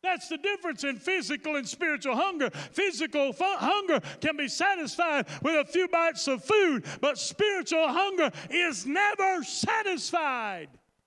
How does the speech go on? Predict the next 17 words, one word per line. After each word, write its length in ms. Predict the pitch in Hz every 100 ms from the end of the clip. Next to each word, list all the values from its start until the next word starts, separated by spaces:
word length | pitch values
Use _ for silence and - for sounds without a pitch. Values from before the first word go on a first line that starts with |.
| _ _ _ _ _ _ _ _ _ - - - _ _ _ _ _ - 190
It 280 | 302 320 190
grows, 680 | 302 403 392 330 269 180
it 260 | 294 269 180
goes, 520 | 403 415 370 285 196
it 100 | 294
lingers. 560 | 262 359 392 302 277 - - -
Listen, 420 | 302 370 - 269 - 196
it 160 | 285 285
really 580 | 320 427 427 415 392 381
makes 400 | 403 392 - 349
you 140 | 349
want 400 | 339 415 370 -
to 100 | 285
give 380 | 226 220 370 370
your 180 | 339 311
all 480 | 285 392 392 339
to 120 | 302